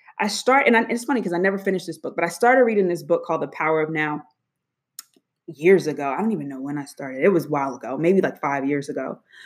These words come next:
Um, it was called The Power of Now, and it's a book by, I believe her name is,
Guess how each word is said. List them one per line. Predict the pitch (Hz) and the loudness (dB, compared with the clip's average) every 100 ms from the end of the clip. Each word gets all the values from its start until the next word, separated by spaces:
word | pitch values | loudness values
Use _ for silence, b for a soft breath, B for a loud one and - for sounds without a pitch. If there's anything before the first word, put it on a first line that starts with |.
| B B B B _ - | B B B B _ 2
Um, | 175 156 151 - - - | 4 4 2 0 0 4
it | |
was | 175 | 4
called | 170 175 | 4 2
The | - | 2
Power | 196 190 202 | 4 4 6
of | 190 | 8
Now, | 175 165 160 160 156 - - | 8 6 6 2 -2 -6 -4
and | 165 156 151 151 | 0 0 0 0
it's | 160 | -2
a | 151 | 0
book | 165 170 | 0 2
by, | 165 151 147 | 2 4 4
I | 151 | 2
believe | 160 165 | 0 2
her | 160 156 - | 2 0 0
name | 165 156 | -2 0
is, | 151 | -2